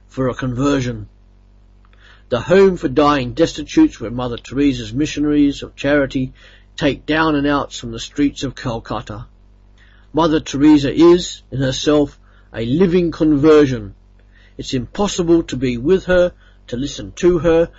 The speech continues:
to observe what she is doing and how she is doing it, without being in some degree converted. Her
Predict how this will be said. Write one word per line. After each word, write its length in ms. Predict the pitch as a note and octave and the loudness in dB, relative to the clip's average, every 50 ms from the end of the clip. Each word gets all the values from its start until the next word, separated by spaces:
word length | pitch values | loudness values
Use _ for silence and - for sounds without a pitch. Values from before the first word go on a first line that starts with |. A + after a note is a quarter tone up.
| - - _ _ | -20 -20 _ _
to 160 | - - A2+ G2+ | -14 -10 -10 -10
observe 640 | G2 G2 B2 - - D#3+ E3+ F3+ F#3 F#3 F3+ D#3+ | -10 -10 -14 -8 2 4 4 6 6 6 4 4
what 140 | D#3 D3 - | 2 -2 -2
she 220 | - - C#3 B2 B2 | -2 -6 -6 -4 -6
is 120 | A#2+ - | -8 -4
doing 400 | - D#3+ E3+ E3 E3+ E3 D#3+ C#3+ | 2 4 4 6 6 4 2 -2
and 100 | A#2+ G#2+ | -4 -4
how 220 | A#2+ C#3 C#3 C3+ | -4 -4 -2 -4
she 200 | C3 - - A2+ | -4 -6 -8 -10
is 140 | G#2+ A2+ - | -12 -12 -8
doing 320 | - E3 E3+ E3+ E3 D#3+ E3 | 0 0 2 2 2 2 0
it, 180 | D#3+ - - _ _ - _ _ _ _ | 0 -2 -4 _ _ -20 _ _ _ _
without 440 | - A#2+ B2+ D#3+ F3 C3 - - C#3 | -10 -2 0 2 2 0 -2 -4 -2
being 240 | D3+ D3+ D3 C#3 C3 | -2 0 0 -2 -4
in 100 | B2+ A#2+ | -6 -8
some 320 | - - G#3+ A3 G3 E3 | -2 0 0 0 0 0
degree 560 | C#3 C3 A#2 - C3+ C3+ C#3 C#3 C#3 C3+ C3+ - _ _ _ _ | -2 -4 -4 -2 -2 0 2 2 2 0 -2 -6 _ _ _ _
converted. 680 | - - B2+ A#2+ A2+ A#2+ C#3 C3 B2+ B2+ - A2 - - _ _ _ _ _ _ _ _ _ - _ _ _ _ _ | -10 -8 -8 -8 -4 -2 -2 -2 -2 -2 -6 -12 -12 -14 _ _ _ _ _ _ _ _ _ -20 _ _ _ _ _
Her 420 | - - G3 G#3 G#3+ G#3+ G#3+ G#3 | -2 2 4 6 6 6 4 4